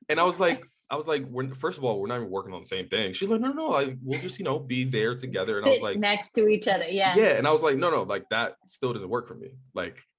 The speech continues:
Speaker 1: I, yeah, it
Speaker 2: Mm.
Speaker 1: was, like, really difficult
Speaker 2: Well,
Speaker 1: to explain, right? But
Speaker 2: can I ask
Speaker 1: there
Speaker 2: you something?
Speaker 1: Yeah, go for it.
Speaker 2: Well, your morning routine, what is it?
Speaker 1: In the morning, I like to literally just think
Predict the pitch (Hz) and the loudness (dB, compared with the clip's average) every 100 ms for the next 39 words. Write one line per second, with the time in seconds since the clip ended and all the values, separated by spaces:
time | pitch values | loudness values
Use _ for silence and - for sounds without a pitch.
0 | _ _ _ _ 185 190 135 113 151 123 | _ _ _ _ -12 -2 0 0 2 2
1 | 95 139 180 185 175 131 151 156 135 139 | 2 0 2 2 0 0 -2 0 4 6
2 | 285 135 143 135 151 247 254 123 117 175 | 6 2 -4 -6 -4 -2 -2 -2 0 0
3 | 131 143 120 - - 254 262 240 214 233 | 2 0 0 -2 -8 -2 -2 -2 -4 -2
4 | 415 453 294 320 320 381 403 440 - _ | 4 4 2 -6 -8 -6 -8 -8 -20 _
5 | - - _ 120 113 92 98 98 87 - | -20 -20 _ -10 -8 -6 -6 -8 -10 -10
6 | _ _ - 190 - 226 233 240 233 233 | _ _ -10 -10 -4 0 2 2 0 0
7 | 285 277 226 208 - 196 180 190 208 262 | 0 -2 -4 -6 -8 -12 -10 -10 -8 -8
8 | - - - _ _ _ _ _ _ _ | -10 -14 -18 _ _ _ _ _ _ _
9 | _ _ _ _ _ _ _ _ _ _ | _ _ _ _ _ _ _ _ _ _
10 | _ 143 143 135 127 123 131 143 175 190 | _ -2 2 2 4 2 2 2 2 0
11 | 202 196 - 117 123 131 131 127 98 95 | 0 -4 -4 -2 0 0 -2 -8 -8 -6
12 | 104 117 120 120 120 113 101 92 - - | -2 0 -2 -2 -4 -4 -4 -6 -8 -16
13 | - 101 - - | -6 -6 -6 -16